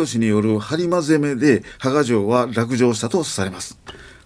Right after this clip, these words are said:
芳賀氏から受け継ぎました中村氏について詳しく追いましょ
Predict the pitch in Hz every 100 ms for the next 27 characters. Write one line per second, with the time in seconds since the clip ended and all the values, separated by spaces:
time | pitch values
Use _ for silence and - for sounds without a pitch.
0 | - 135 214 - 165 120 110 110 147 160
1 | 156 160 - 104 123 208 202 104 104 113
2 | 107 107 104 104 131 131 - 101 - 120
3 | 117 104